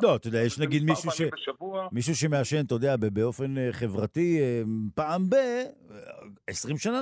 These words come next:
Speaker 1: נגיד, אבל זה, זה פעם בשבוע, שבועיים, שלושה, אז כמובן זה לא נחשב. אתה מדבר פה על אנשים
Speaker 2: נכון,
Speaker 1: שמשתמשים
Speaker 2: נכון.
Speaker 1: באופן
Speaker 2: אז
Speaker 1: קבוע,
Speaker 2: נכון.
Speaker 1: כמה ימים בשבוע, מן הסתם.
Speaker 2: בדיוק, הם מדברים על אנשים שלא מעשנים, אה, ב-, ברמה באמת, אה, חברתית,
Speaker 1: כן.
Speaker 2: אלא אנשים שמעשנים באופן קבוע,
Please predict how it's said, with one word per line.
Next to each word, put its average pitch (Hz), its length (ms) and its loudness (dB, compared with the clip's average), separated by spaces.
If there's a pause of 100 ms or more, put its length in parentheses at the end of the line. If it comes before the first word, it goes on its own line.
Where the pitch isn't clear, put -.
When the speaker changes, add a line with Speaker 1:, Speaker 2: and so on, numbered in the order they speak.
Speaker 1:
נגיד, 175 220 2
אבל 131 160 0
זה, 117 160 2
זה 107 160 -2
פעם 135 220 -4
בשבוע, 123 380 0
שבועיים, 127 260 0
שלושה, 151 280 -2
אז 143 120 -2
כמובן 123 180 0
זה 113 120 2
לא 120 120 2
נחשב. 120 400 0
אתה 87 100 -4
מדבר 90 280 -2
פה 107 80 -4
על 127 60 0
אנשים 127 340 -4
Speaker 2:
נכון, - 160 0
Speaker 1:
שמשתמשים 135 200 -2 (200)
Speaker 2:
נכון. 120 140 0
Speaker 1:
באופן 139 240 4
Speaker 2:
אז 156 80 0
Speaker 1:
קבוע, 151 320 4
Speaker 2:
נכון. 185 100 0 (100)
Speaker 1:
כמה 170 80 2
ימים 160 180 2
בשבוע, 185 420 2
מן 78 120 -6
הסתם. - 220 -14 (140)
Speaker 2:
בדיוק, 139 440 -4
הם 165 120 -2
מדברים 165 340 -4
על 147 60 -2
אנשים 156 460 -8
שלא 131 240 -6
מעשנים, 139 540 -8
אה, 123 40 -6 (340)
ב-, 113 140 0
ברמה 110 520 -2
באמת, 110 220 -6 (120)
אה, 107 120 -4
חברתית, 107 680 -4
Speaker 1:
כן. 104 80 -6
Speaker 2:
אלא 110 200 -4
אנשים 185 320 -8
שמעשנים 180 480 -6
באופן 147 340 -4
קבוע, 185 480 -2